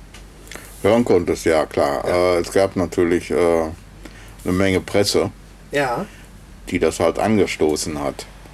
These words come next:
Speaker 1: Ne, dass
Speaker 2: Ja.
Speaker 1: man, äh, dass da was ist und dass man da reinhören sollte und so weiter.
Speaker 2: Mhm.
Speaker 1: Das ist ja überhaupt nicht zu unterschätzen. Und, ähm,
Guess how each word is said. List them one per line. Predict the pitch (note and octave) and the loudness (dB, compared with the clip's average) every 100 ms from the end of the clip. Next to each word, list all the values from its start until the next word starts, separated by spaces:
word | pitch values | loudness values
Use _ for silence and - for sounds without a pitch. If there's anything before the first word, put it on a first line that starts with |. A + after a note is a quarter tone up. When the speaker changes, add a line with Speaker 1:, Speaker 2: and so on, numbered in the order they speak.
| - - | -20 -12
Speaker 1:
Ne, | E2 E2 F2+ F2+ | -6 -2 0 2
dass | E2+ D#2+ | 0 0
Speaker 2:
Ja. | |
Speaker 1:
man, | F2 E2+ E2+ E2 D#2+ D#2+ D2 | 0 0 -2 -4 -6 -6 -2
äh, | - E2+ E2 D#2+ D#2+ D2+ D#2 G1+ - - D#2+ E2 | 2 2 4 2 2 0 -4 -6 -10 -14 -14 -10
dass | - D#2+ - | -4 -4 0
da | F2+ F2 | 2 4
was | E2+ E2+ | 2 0
ist | - A#2 - - - - | 0 0 0 -10 -16 -8
und | F2 E2+ E2 E2 D#2+ - | -4 -2 -2 -6 -4 -2
dass | E2 | 0
man | F2 | 0
da | E2+ E2 | 2 2
reinhören | F2+ G2 G2+ F#2+ F#2 | 4 4 4 2 2
sollte | F2 F2+ F2+ F#2 | 2 2 4 2
und | F2 D#2+ | -2 -4
so | D#2+ | 0
weiter. | E2 E2 E2+ E2+ - - - - - - | 0 2 -2 -4 -10 -20 -20 -20 -20 -8
Speaker 2:
Mhm. | D3+ C#4+ - | -4 -4 -6
Speaker 1:
Das | - - - | -6 -6 -6
ist | - | -8
ja | E2+ F2 D#2+ | -2 2 2
überhaupt | D#2 E2 F2+ - | 2 2 0 -2
nicht | F2 | -8
zu | - | -6
unterschätzen. | D2 D2 D#2+ - D2 - D2+ - - - - - - - - - | -6 -4 -6 -4 -6 -8 -12 -14 -20 -20 -20 -18 -18 -20 -20 -10
Und, | F2 E2+ E2 E2 E2 D#2+ D#2+ D#2 - | -4 -4 -4 -6 -6 -6 -8 -10 -6
ähm, | D2+ E2 E2 D#2+ D#2+ D#2 D#2 D2+ D2+ | 0 2 2 2 0 0 -4 -8 -12